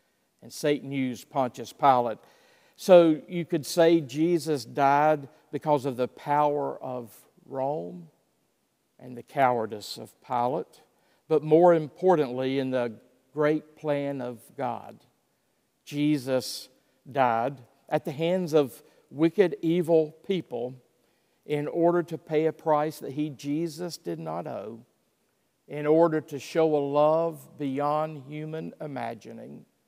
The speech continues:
in order to be the final, perfect sacrifice that would bring us into a relationship with God,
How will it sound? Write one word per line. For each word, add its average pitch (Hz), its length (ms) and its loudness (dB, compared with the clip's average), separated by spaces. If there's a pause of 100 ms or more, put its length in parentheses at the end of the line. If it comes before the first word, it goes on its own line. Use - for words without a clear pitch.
(680)
in 175 180 -2
order 202 360 8
to 175 180 -6
be 160 440 4 (260)
the 139 80 -8
final, 139 680 -2 (380)
perfect 151 640 -6 (180)
sacrifice 123 1300 -12 (680)
that 147 200 2
would 139 280 -2
bring 156 420 2
us 151 240 2
into 143 300 -6
a 139 120 0
relationship 127 1040 -4
with 123 220 -10
God, 127 360 2